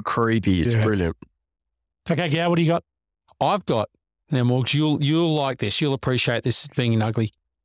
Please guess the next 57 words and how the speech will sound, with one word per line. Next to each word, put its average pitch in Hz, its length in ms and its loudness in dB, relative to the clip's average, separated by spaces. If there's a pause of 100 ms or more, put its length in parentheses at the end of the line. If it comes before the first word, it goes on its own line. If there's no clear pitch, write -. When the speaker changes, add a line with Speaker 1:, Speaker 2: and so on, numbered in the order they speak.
(480)
Speaker 3:
They 170 300 2
have 185 360 0 (120)
a 147 220 0 (260)
song 139 540 0
called 123 340 0 (180)
"Big 156 220 0
Strong 147 420 0
Man" 127 340 0
in 120 80 2
this 117 180 0
movie. 117 400 0 (120)
Speaker 2:
Oh. 175 680 0 (140)
Speaker 3:
And 151 160 0
it 143 80 2
is 139 220 0
only, 208 440 2
it 170 120 2
is 139 100 0
played 170 260 0
in 160 80 2
the 143 60 2
first 170 240 0
scene 170 80 0
when 156 140 2
they 147 100 0
go 143 240 0
to 135 300 0
the 120 100 -2
first 135 320 -2
pub. 185 240 0 (680)
And 127 240 0
it's 123 160 -4
on 151 140 0
in 151 80 2
the 135 80 0
background. 135 380 -2
You 120 40 -2
can 123 120 -4
hardly 151 460 0
hear 120 280 -2
it. - 140 -6
They 131 120 -2
needed 170 300 0
to 123 80 -4
turn 135 280 -2
that 113 120 0
up. 110 60 0
Speaker 2:
Do 185 60 0
you 185 40 0
need 190 160 0
me 180 80 0
to 135 60 -2
sing 151 180 -2
it? 208 100 -2
Speaker 3:
One 170 280 2
of 185 100 0
the 185 60 2